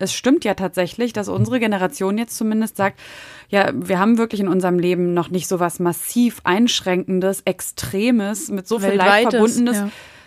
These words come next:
Speaker 1: erlebt. Und ich will jetzt auch gar nicht darüber sprechen, ob man das jetzt miteinander vergleichen kann oder nicht, aber mich interessiert schon, ähm, ne, wenn wir jetzt am eigenen Leib spüren, wie schnell sich im Außen unser Leben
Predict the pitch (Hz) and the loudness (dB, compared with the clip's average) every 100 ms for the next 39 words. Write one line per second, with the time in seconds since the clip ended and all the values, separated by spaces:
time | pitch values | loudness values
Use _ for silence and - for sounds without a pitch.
0 | - 220 208 220 208 196 - 220 240 - | -2 2 4 2 2 -4 0 2 2 0
1 | 190 180 185 214 196 180 170 180 180 233 | -6 -2 -2 -2 -2 -2 -2 -4 -2 -2
2 | 165 180 170 175 180 185 175 170 185 180 | 0 -2 -2 -6 -6 0 2 2 0 -4
3 | - 156 220 262 226 226 220 190 190 240 | -2 0 2 2 -2 -2 -4 -2 0 0
4 | - - - - 196 196 202 185 220 202 | -2 -18 -20 -6 0 0 0 -4 -6 -6
5 | 190 214 185 - 196 196 240 269 - - | -4 -2 -2 -2 -2 0 2 0 -4 -18
6 | - 202 208 202 196 _ _ - 226 220 | -4 -2 0 -2 -6 _ _ -4 -2 0
7 | 220 214 202 202 - 196 - - 190 190 | 0 0 0 -4 -6 -14 -4 -2 2 2
8 | 233 233 208 185 180 - - 247 254 240 | 2 2 2 0 -2 -4 -2 2 2 0
9 | _ _ - 180 190 240 240 - - 202 | _ _ -14 -8 0 2 2 -2 -2 0
10 | 226 247 220 - 202 190 180 214 254 - | 0 0 -2 -4 -4 -2 2 2 2 -2
11 | 214 202 190 185 180 196 196 196 196 | -4 -2 0 0 0 0 0 -4 -6